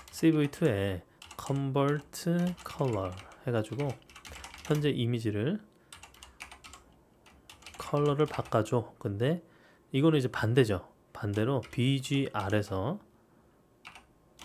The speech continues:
알지비로 바꿔줘야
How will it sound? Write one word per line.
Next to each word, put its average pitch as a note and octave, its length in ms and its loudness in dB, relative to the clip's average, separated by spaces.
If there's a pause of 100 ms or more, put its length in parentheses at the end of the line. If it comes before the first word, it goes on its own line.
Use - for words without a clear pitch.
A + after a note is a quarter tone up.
(160)
알지비로 A2+ 960 2 (180)
바꿔줘야 G2+ 960 -2